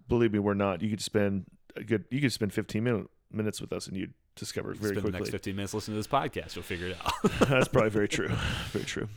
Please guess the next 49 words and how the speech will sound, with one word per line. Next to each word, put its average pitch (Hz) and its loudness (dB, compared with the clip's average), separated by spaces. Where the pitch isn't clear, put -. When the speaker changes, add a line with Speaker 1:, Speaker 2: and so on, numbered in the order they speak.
Speaker 2:
Yeah. 123 2
So, 156 8
and 147 4
I, 147 4
I 139 2
think 160 -2
this 143 -4
is 131 -6
important 123 0
too, 123 2
as 113 0
we 147 2
transition 123 0
into 110 -4
talking 101 -2
about 98 0
the 98 -6
Holy 98 0
Week, 95 -2
w-, 104 0
one 117 2
thing 117 2
that 98 -2
you 104 0
said, 95 -4
Russell, 92 -2
earlier 90 -2
on, 90 -2
I 90 -2
wanna 90 -2
highlight 90 -2
again, 87 -2
or 87 -2
just, 92 -8
uh, 95 0
remind 104 0
everyone 92 0
that 95 -4
we 131 0
both 107 2
really 101 -2
didn't 92 -2
grow 95 0
up 90 -2
in 90 -6
the 90 -4
most, 90 -4
um, 85 -6
traditional 87 -4